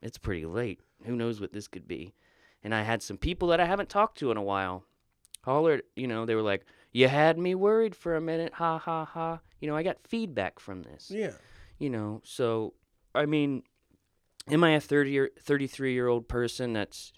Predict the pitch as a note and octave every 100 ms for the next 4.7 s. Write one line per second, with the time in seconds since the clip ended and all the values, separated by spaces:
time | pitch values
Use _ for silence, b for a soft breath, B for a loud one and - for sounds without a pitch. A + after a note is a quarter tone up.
0 | _ _ _ _ - B2 A#2 A#2 G#2+ F#2+
1 | B2 - - A#2 A2+ - G#2 G#2 G2 -
2 | - _ _ _ _ _ _ _ _ _
3 | - A2+ A2+ A2 A#2 A#2+ - B2 - A2
4 | - A#2 A2+ A2 G#2+ A2 G#2+